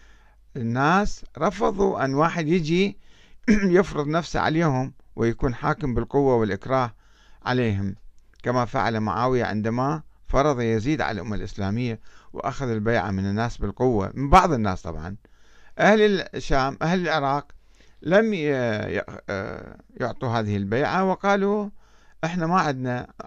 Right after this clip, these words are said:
علينا إمام، يا أبا عبد الله،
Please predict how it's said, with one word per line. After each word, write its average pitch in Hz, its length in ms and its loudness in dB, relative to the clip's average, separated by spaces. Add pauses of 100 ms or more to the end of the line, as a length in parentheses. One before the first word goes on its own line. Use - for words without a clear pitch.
علينا 131 400 0
إمام، 143 400 2
يا 175 520 0 (640)
أبا 147 160 4
عبد 131 240 0
الله، 131 280 0